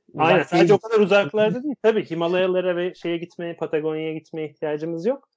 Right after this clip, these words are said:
Speaker 1: Hani bunun belki de, e, etkilerinin çok lineer olmayabileceğini, lineer olmayacağını hatta daha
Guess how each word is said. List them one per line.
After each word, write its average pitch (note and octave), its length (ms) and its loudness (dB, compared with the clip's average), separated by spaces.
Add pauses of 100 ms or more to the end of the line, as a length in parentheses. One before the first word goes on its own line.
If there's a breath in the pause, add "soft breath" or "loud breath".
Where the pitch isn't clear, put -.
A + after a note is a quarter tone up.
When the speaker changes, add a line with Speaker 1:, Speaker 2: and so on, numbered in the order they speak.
(260)
Speaker 1:
Hani C3+ 400 -6
bunun G#3+ 460 0 (720)
belki F#3 420 0
de, G#3 240 -4 (340)
e, D3+ 100 -6
etkilerinin D#3+ 720 -4
çok F#3 260 -6
lineer D#3 560 0
olmayabileceğini, C3 1080 -2 (160)
lineer C3 200 -2
olmayacağını A2+ 640 -2
hatta A2 440 -10 (280 soft breath)
daha D#3+ 300 0